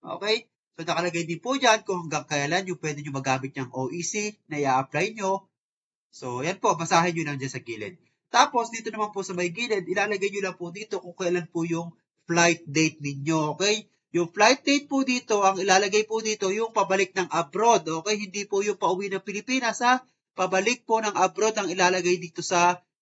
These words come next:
flight date. Example, ang flight date natin is tomorrow. Yan. And then next. So, ganyan po yung magiging itsura ng, ah, balik manggagawa nyo kung okay na po kayo. So, ganun lang po kasimple, guys.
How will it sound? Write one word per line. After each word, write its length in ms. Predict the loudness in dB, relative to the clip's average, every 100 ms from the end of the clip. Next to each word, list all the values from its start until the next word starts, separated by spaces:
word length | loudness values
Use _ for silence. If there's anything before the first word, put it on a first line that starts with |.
| _
flight 400 | 0 2 2 -4 2
date. 400 | 6 6 4 _
Example, 640 | -8 0 0 2 0 2 0
ang 160 | -4 -6
flight 240 | -2 -2 -2
date 160 | -4
natin 320 | 0 0 0
is 160 | -4 -6
tomorrow. 640 | -6 -2 0 2 2 0 _
Yan. 320 | -8 -4 -4 -8 -12
And 160 | -8 -4
then 160 | -2
next. 560 | -2 -2 -4 -6 -8 -12 _
So, 160 | -10 -6 -6 -4 -6 -8 -4
ganyan 320 | -2 -2 2
po 80 | 2
yung 160 | 4
magiging 400 | 0 -2 -2 -2 -4
itsura 320 | -6 -2 -2
ng, 400 | 0 2 2 0
ah, 160 | 0 0
balik 240 | 0 -2 -2
manggagawa 560 | -2 -2 2 2 2 0
nyo 160 | -2
kung 400 | -2 0 0 -2 -8 _ _ _ _ _ _ _
okay 400 | 0 2 4 2
na 80 | 0
po 240 | 2 2 2
kayo. 400 | 0 0 -4 -10 _ _ -10
So, 160 | -2
ganun 160 | 0 4
lang 160 | 4 4
po 80 |
kasimple, 480 | 2 2 0 -2 -2
guys. 400 | 0 0 -4 -12